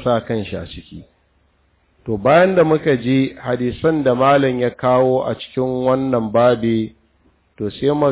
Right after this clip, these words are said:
ga dacewan da cancantan mu gabatar da wasu bayanai da suka zo a cikin wasu littattafai, saboda cike fa'idan da za a iya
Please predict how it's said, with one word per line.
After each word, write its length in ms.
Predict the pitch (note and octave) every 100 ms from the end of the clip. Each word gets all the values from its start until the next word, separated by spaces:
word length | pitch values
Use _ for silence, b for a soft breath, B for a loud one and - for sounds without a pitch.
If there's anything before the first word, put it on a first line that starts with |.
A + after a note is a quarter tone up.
| A#2
ga 140 | B2
dacewan 800 | A#2+ C3 C#3 C3+ B2+ B2 B2 B2+ A#2
da 100 | A2
cancantan 760 | - G#2+ G#2+ - C3+ C3 B2+ A2+
mu 180 | G#2+ G2+
gabatar 760 | A#2+ B2+ B2 B2 C3 C3 A#2+
da 200 | G#2 F2 - _ _ _ _ -
wasu 400 | G2 B2+ - D#3+
bayanai 800 | C#3+ B2+ A#2+ A2+ A2 A#2+ C3+ C3
da 100 | A#2+
suka 340 | G#2+ D3 - A#2+
zo 140 | C3
a 80 | A#2+
cikin 280 | A2 - C3 C3
wasu 260 | B2+ -
littattafai, 1000 | C#3 B2 - G#2+ A2 G2 B2+ D3 D3+ D#3 _ _ _ _ - -
saboda 680 | D3+ C#3+ C#3+ A#2+ G#2 G2 - _ _
cike 560 | - E3 D#3+ C#3 A#2+ -
fa'idan 840 | - C#3 C#3 - - D3+ C#3+ A#2+ G#2
da 140 | A2
za 200 | G#2+ C#3 C3
a 120 | B2
iya 200 | B2+